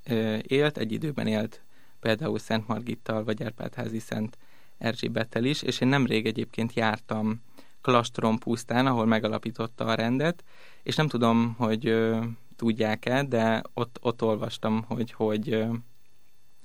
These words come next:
vitte arra a lélek, hogy, hogy ezt, ö, megtegye.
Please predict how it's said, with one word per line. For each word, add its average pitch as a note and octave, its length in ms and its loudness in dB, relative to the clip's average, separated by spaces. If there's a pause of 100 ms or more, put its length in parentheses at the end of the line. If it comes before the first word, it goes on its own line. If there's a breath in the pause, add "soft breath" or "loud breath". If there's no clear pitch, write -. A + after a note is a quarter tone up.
(220)
vitte A#2+ 360 2
arra G#2+ 200 2
a A2 80 2
lélek, A2+ 400 0
hogy, A#2+ 200 -2 (480 soft breath)
hogy A#2 180 -2
ezt, - 360 -2
ö, A#2 280 0
megtegye. B2+ 640 0